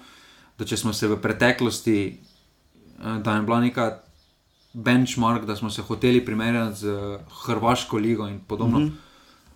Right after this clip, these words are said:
Speaker 1: moramo iti bolj južno. Žal smo, slovenska liga je prišla na nivo, da s-, hrvaški, avstrijski nogomet, eh, se ne more več primerjati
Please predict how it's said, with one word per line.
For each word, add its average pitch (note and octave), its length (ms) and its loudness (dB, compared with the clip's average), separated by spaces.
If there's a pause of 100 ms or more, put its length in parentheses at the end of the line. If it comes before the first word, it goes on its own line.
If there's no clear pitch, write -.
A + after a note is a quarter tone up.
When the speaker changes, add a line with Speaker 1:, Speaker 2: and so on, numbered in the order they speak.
(140)
Speaker 1:
moramo A2+ 300 0
iti A2 120 2
bolj A2 180 0
južno. G#2+ 340 0 (880)
Žal A#2+ 300 4 (240)
smo, G#2+ 400 -6 (320)
slovenska B2 520 2
liga B2 240 2
je - 120 -2 (200)
prišla C3 460 2
na A2 120 0
nivo, G#2 280 0
da A2+ 120 -2
s-, - 360 -8 (120)
hrvaški, A2+ 640 0
avstrijski A#2+ 520 0
nogomet, A2+ 600 0 (1400)
eh, G2+ 960 -4
se - 440 -2
ne G#2+ 60 2
more A2 240 6
več G2+ 220 0
primerjati G2+ 480 -2